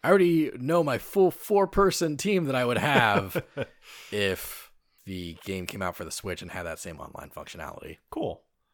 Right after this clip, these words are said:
Speaker 2: Well, I hope it does. I think that would be a really cool decision.
Speaker 1: So, let's talk about Xenoblade in Smash.
Speaker 2: Let's do.
Speaker 1: So,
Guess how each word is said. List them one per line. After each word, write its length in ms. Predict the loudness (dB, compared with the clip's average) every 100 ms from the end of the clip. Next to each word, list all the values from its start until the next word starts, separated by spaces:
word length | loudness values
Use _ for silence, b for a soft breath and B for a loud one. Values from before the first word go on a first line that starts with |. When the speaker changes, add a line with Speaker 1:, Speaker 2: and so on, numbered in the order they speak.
| _
Speaker 2:
Well, 120 | -4 -2
I 120 | -2
hope 200 | -4 -6
it 100 | -8
does. 260 | -6 -6 -10
I 60 | -12
think 200 | -12 -10
that 100 | -10
would 140 | -10
be 80 | -10
a 40 | -8
really 200 | -10 -12
cool 180 | -14
decision. 500 | -14 -12 -14 -14 -18 -20 _ _ b b
Speaker 1:
So, 460 | 2 4 4 2 -6
let's 300 | -6 -4 -4
talk 220 | -2 -2 0
about 280 | 0 0
Xenoblade 480 | -2 -6 -2 -2 -4
in 140 | -6 -8
Smash. 600 | -8 -4 -4 -6 -8 -6
Speaker 2:
Let's 260 | -6 -6
do. 420 | -4 -2 -2 -4 -10 b b b
Speaker 1:
So, 600 | -4 0 2 2 -2 -4